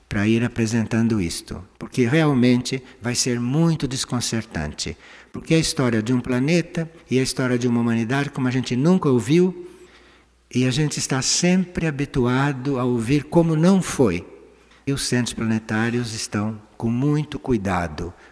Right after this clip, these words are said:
com respeito a isso, mas eles têm esse conhecimento. Agora,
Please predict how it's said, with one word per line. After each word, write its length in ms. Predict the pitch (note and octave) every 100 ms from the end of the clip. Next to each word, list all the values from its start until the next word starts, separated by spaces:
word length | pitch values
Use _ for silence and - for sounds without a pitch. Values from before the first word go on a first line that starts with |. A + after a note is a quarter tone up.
| -
com 120 | G2
respeito 500 | G#2 - A2 G2 A2
a 80 | F#2
isso, 420 | C2+ - - - - -
mas 220 | - A#2+ B2
eles 300 | D3+ E3+ -
têm 260 | B2 C3
esse 220 | B2+ -
conhecimento. 880 | - B2+ B2 A#2 C3 G2+ D2 D#2 - - _ _ _ _ _ -
Agora, 420 | D#3 D3 G2+ F2+